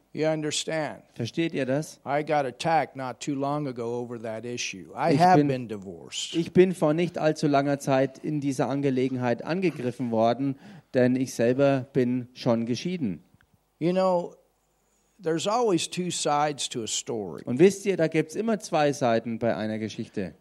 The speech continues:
Speaker 1: And you never know all the stuff that goes on in a person's house, in a
Speaker 2: Und
Speaker 1: person's house.
Speaker 2: Und du weißt nie, was los ist im Leben und im Haus einer Person.
Speaker 1: And the funny thing is,
Speaker 2: Und das Lustige ist,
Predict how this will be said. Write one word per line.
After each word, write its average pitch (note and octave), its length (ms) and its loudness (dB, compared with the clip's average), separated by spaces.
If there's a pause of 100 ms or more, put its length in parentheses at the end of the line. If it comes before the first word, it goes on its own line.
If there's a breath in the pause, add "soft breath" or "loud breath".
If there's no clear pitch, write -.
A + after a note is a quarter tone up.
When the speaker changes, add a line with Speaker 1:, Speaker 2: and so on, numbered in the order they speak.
Speaker 1:
And C#3+ 180 -6
you D3 120 -4
never F#3+ 400 -2
know E3+ 320 -2
all C#3 240 0
the C3 120 -6
stuff - 440 -6
that - 120 -16
goes A#2+ 280 -8
on A#2+ 260 -8
in G#2 80 -10
a G2+ 60 -12
person's A2 600 -10 (200)
house, E2+ 480 -8
in B2+ 80 -4
a - 20 0
Speaker 2:
Und A2+ 100 -2
Speaker 1:
person's A2+ 440 -10
house. C#2+ 360 -10
Speaker 2:
Und B2 140 0
du C3+ 140 8
weißt C#3 380 4
nie, F#3+ 280 0
was C#3+ 380 0
los D3+ 260 6
ist D3 240 0
im C#3 260 2
Leben C#3 320 4
und B2+ 160 2
im A2+ 140 -2
Haus A2+ 300 4
einer A2+ 300 -2
Person. F#2+ 560 0 (200)
Speaker 1:
And D#3 180 0
the D3 80 -4
funny C4 400 0
thing D#3+ 300 -2
is, C3 640 -2
Speaker 2:
Und B2+ 260 6
das A#2+ 140 2
Lustige D3+ 480 2
ist, C#3 260 0